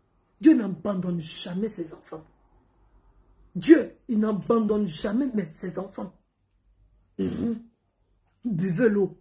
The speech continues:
il va continuer de jouir de ma liberté. Ça ne chauffe pas.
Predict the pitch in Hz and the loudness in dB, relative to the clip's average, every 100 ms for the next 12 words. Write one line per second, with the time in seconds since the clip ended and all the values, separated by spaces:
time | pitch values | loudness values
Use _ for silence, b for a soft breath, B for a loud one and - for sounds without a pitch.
0 | - 185 226 202 160 180 208 180 156 160 | -8 -2 -2 -2 -6 -4 -4 -4 -6 -6
1 | 214 180 160 165 165 156 156 175 - b | -4 -4 -4 -6 -10 -10 -8 -10 -12 b
2 | b b b b - 185 185 - 220 180 | b b b b -10 -8 -8 -10 -12 -14
3 | - | -16